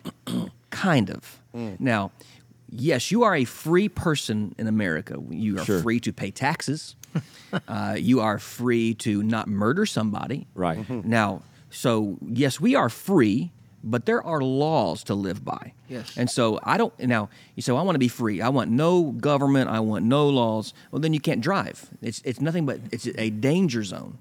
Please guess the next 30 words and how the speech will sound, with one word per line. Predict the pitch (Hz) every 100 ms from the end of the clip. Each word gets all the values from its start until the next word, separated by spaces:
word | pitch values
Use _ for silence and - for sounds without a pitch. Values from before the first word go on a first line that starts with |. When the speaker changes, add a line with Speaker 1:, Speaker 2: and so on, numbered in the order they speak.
| -
Speaker 2:
Mm-hmm. | 101 113
Speaker 1:
There's, | 143 120
you | 143
can't, | 131 175 - -
you | 123
can't | 175 156
walk | 135 143
across | 135 113 98
the | -
street. | - 139 135
You | 120
can't | 107
do | 104
any | 131 143
of | 98
that. | - 120
There's, | 127 - - - -
there's | 127 120
gotta | 175 214
be, | 165 143 -
so | 143 117 - - - - _ - - _
Speaker 2:
That's | - -
very | 131 143
good. |
Speaker 1:
law | 180 214 175 110 120 143 - - - -
shows | - - 175 170
us | 127
what | 135
we | 117
are | 104